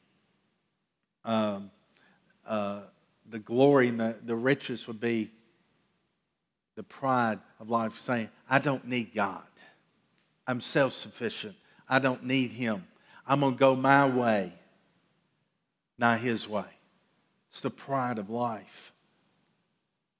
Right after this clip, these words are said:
And you have people don't worship God because of this battle that goes in. I mean, we have many, uh, uh, celebrities, and, and you study their history, they turned from God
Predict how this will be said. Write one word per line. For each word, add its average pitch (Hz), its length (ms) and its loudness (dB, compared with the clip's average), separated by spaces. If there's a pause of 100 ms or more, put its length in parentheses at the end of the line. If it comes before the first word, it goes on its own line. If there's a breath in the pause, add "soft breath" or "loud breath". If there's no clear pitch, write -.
(100)
And 110 160 -6
you 110 100 -4
have 113 260 -2
people 117 320 -6
don't 113 260 -4
worship 110 360 -6 (100)
God 107 400 -2 (880)
because 110 420 0
of 107 80 -12
this 104 240 -8
battle 107 580 -2 (300 soft breath)
that 98 140 -14
goes 107 300 0
in. 104 300 -4
I 104 120 -12
mean, 107 240 -8
we 110 120 -8
have 110 180 -4
many, 113 420 -6 (340 loud breath)
uh, 110 240 0
uh, 113 80 -10
celebrities, 107 920 -4
and, 95 180 -16 (340 soft breath)
and 107 220 -10
you 104 80 -12
study 123 340 0
their 110 160 -4
history, 113 500 -6 (240 soft breath)
they 110 120 -2
turned 117 340 -4
from 107 200 -12
God 110 380 0